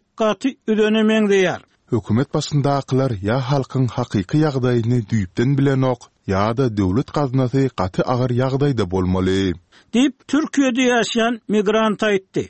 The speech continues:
Speaker 1: Büdjet edaralarynda işleýän we işe her gün öz ulagyna gatnaýan işgärleriň bir aýlyk haklary habarçy bilen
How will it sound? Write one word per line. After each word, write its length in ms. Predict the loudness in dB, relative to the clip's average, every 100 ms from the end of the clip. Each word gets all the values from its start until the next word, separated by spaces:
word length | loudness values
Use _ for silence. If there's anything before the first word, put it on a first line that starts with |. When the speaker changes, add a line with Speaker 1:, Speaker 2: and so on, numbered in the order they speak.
| _
Speaker 1:
Büdjet 480 | -2 -2 0 0 0
edaralarynda 880 | -4 0 0 2 0 0 0 2 0
işleýän 640 | 0 -2 0 0 2 2 2
we 200 | 0 -2 -4
işe 420 | 0 0 0 0 -2 -4
her 160 | -2 2 2
gün 220 | 2 0 _
öz 280 | 0 2 2 0 0
ulagyna 440 | 2 2 2 0 0
gatnaýan 480 | -2 0 2 2 0
işgärleriň 800 | 0 2 2 2 0 2 0 0 -4 -4
bir 100 | -2 0 0
aýlyk 280 | 0 0 -2
haklary 520 | -4 -2 0 0 0 -4 _ _
habarçy 520 | -2 2 2 0 -2
bilen 300 | 0 0 0